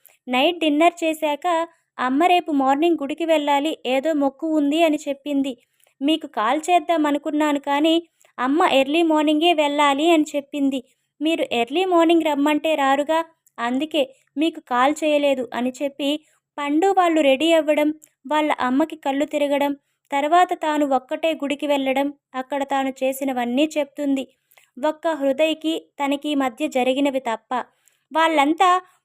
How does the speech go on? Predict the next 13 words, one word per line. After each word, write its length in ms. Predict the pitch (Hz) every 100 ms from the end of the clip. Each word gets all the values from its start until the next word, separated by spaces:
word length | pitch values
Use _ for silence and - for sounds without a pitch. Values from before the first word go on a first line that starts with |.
| _
పండు 340 | 302 302 320 392 392
చెప్పే 360 | 320 302 330 339
మాటలన్నీ 720 | 285 277 285 294 285 277 339
వింటూ 460 | 311 285 277 302 320
ఉంటారు. 500 | 294 285 285 277 269 _ _ _ _ _ _ _ -
అన్నీ 340 | 240 262 349 381
విన్న 280 | 339 311
లేఖ, 480 | 269 254 294 294 294 294 _ _
"ఏంటి, 600 | 247 262 247 226 269 403 - _ _ 330
తెల్లవారుజామున 920 | 320 330 311 294 277 269 269 392 359 262
ఐదు 260 | 285 285
గంటలకు 520 | 254 247 262 359 349
వెళ్ళి 420 | 302 302 320 320